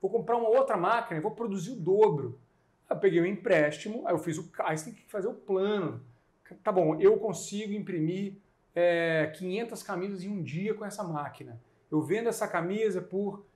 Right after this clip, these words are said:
vinte reais, eu lucro dez reais em cada camisa."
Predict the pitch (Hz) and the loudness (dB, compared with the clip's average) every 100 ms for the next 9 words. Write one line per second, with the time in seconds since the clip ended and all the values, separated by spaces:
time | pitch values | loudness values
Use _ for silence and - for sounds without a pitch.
0 | _ _ - - 165 233 226 214 175 156 | _ _ -20 -10 -8 -6 -2 2 6 6
1 | 147 151 151 165 233 185 180 147 - _ | 4 0 -2 -2 -4 -4 -4 -4 -6 _
2 | _ _ _ - 196 226 226 220 208 208 | _ _ _ -2 2 2 2 2 2 2
3 | 208 202 208 202 214 202 175 139 | -4 -6 -6 -4 -4 0 0 0